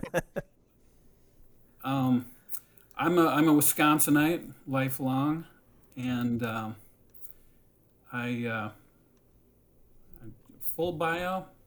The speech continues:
Speaker 2: I've been in marketing. I've been in journalism.
Speaker 1: Mm-hmm.
Speaker 2: Um, I drove truck for a little while in between. Um,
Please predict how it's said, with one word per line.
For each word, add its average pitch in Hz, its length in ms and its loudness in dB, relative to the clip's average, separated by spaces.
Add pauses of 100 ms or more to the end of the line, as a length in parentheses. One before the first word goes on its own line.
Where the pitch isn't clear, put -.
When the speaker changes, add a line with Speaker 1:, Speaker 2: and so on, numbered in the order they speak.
(680)
Speaker 2:
I've 139 160 -4
been 151 120 2
in 127 120 6
marketing. 131 560 2
I've 123 100 -2
been 123 140 0
in 110 160 -6
journalism. 127 840 0 (260)
Speaker 1:
Mm-hmm. 135 180 -4 (540)
Speaker 2:
Um, 117 340 -8 (280)
I 113 100 -8
drove 120 240 -2
truck - 340 -2
for - 200 -10
a 113 40 -6
little 113 180 -8
while 113 260 -6
in 117 140 -4
between. 131 640 0 (1300)
Um, 110 460 -10